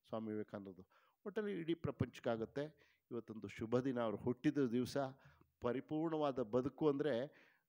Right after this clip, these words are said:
ಆಯುಸ್ಸಲ್ಲ, ಹೇಗೆ ಬದುಕಿದ್ವಿ ಅಂತ. ಕಡಿಮೆ ದಿವಸ ಬದುಕಿರುವೆ ಒಂದು ಸಾವಿರದ ಇನ್ನೂರು ವರ್ಷಕ್ಕಾಗೋಷ್ಟು ಕೊಟ್ಟಿದ್ದೀನಿ ನಾನು ಅಂತ ಹೇಳ್ತಾರೆ ಅವರು, ಪರಮ ಸ್ವಾಮಿ, ಸ್ವಾಮಿ ವಿವೇಕಾನಂದರು. ಬೇಕಾದಷ್ಟು ಕೊಟ್ಟಿದ್ದೀನಿ ಅಂದರೆ ನಾವು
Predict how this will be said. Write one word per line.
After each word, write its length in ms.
ಆಯುಸ್ಸಲ್ಲ, 580
ಹೇಗೆ 280
ಬದುಕಿದ್ವಿ 540
ಅಂತ. 180
ಕಡಿಮೆ 420
ದಿವಸ 200
ಬದುಕಿರುವೆ 960
ಒಂದು 240
ಸಾವಿರದ 340
ಇನ್ನೂರು 440
ವರ್ಷಕ್ಕಾಗೋಷ್ಟು 680
ಕೊಟ್ಟಿದ್ದೀನಿ 480
ನಾನು 340
ಅಂತ 140
ಹೇಳ್ತಾರೆ 320
ಅವರು, 380
ಪರಮ 300
ಸ್ವಾಮಿ, 460
ಸ್ವಾಮಿ 280
ವಿವೇಕಾನಂದರು. 600
ಬೇಕಾದಷ್ಟು 480
ಕೊಟ್ಟಿದ್ದೀನಿ 300
ಅಂದರೆ 400
ನಾವು 460